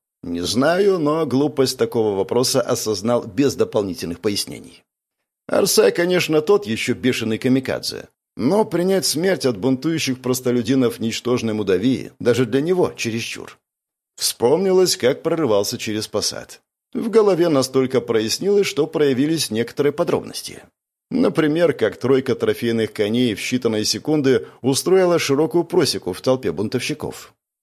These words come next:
Скакуны при этом полностью игнорировали плотный обстрел и удары неказистого оружия. Противники десятками падали под копыта,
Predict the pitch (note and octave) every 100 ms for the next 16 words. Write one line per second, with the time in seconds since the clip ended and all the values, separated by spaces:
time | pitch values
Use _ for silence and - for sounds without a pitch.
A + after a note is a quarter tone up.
0 | _ - - F#2+ F2 D2 B2+ B2+ - F2+
1 | G2+ A2 A2 - B2+ C3 B2+ B2+ C3 C3+
2 | D3 E3+ D#3 G2+ F#2+ G2 A2+ A2+ A2+ A2
3 | A2 - D#3+ B2 - _ - E3+ F#3 F3
4 | D3+ - C#3 C#3+ A#2 A2 G#2 G2 F2 -
5 | G1+ - _ _ _ _ A2+ A#2+ A#2 C3
6 | C3 B2+ B2+ G#2+ C3+ D3 D#3 - E2+ E2
7 | - A2+ D#2 D#2+ - - B2+ E2 - G#1+